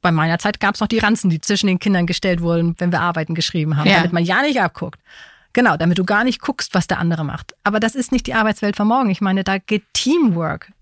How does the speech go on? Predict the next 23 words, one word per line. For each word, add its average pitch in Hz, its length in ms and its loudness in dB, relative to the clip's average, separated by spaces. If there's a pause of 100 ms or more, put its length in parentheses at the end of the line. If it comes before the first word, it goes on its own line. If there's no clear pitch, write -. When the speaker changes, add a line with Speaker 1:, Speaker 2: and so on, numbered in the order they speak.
(160)
Speaker 1:
Wo, 208 260 0
wo 240 100 2
lernen 247 320 2
die 277 80 2
denn 165 200 0
das? 143 260 -10 (280)
Speaker 2:
Ja, 185 180 2
gibt's 226 360 0
auch 233 260 2
die - 80 -2
Referate, 202 640 0
bei 202 140 0
denen 196 440 2 (140)
drei 196 340 0
sich 208 200 -2
zurückgelehnt 214 640 0
haben 214 320 2
und 202 220 -2
zwei, 190 440 0
äh, 196 160 -2
geackert - 420 -2
<laughs> - 320 -8
haben. 247 100 -2